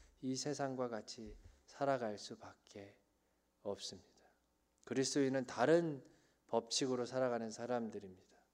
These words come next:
세상의 법칙에 지배받지 않는 사람, 사람들입니다. 세상이 감당치 못하는 사람들임을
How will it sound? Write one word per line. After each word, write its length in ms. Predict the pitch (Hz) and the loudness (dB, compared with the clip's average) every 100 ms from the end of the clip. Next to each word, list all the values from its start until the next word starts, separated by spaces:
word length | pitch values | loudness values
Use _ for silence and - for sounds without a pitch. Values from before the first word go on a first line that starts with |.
| _ _ _ | _ _ _
세상의 580 | - 135 147 165 160 156 | 2 6 8 8 6 6
법칙에 400 | 147 147 156 143 | 2 -2 -2 -2
지배받지 640 | - 160 165 151 151 160 | 4 8 10 8 6 4
않는 400 | 123 113 127 151 | 4 4 2 2
사람, 420 | 139 131 131 123 - - _ _ | 0 0 0 -2 -10 -20 _ _
사람들입니다. 1000 | - 131 131 127 113 110 107 101 95 - - _ _ _ _ _ _ - | -2 0 2 0 -4 -6 -6 -8 -12 -20 -20 _ _ _ _ _ _ -12
세상이 920 | - 117 113 117 110 101 113 135 165 - _ _ _ - | -4 -2 -2 -6 -8 -6 -4 -4 -6 -14 _ _ _ -8
감당치 880 | 98 107 107 107 104 - - 104 101 | -2 -2 0 -2 -4 -8 -8 -8 -6
못하는 680 | 104 131 - - 143 120 120 | 0 0 -2 -6 -4 -4 -8
사람들임을 880 | - 120 117 110 107 98 95 92 | -8 -4 -4 -4 -8 -10 -14 -20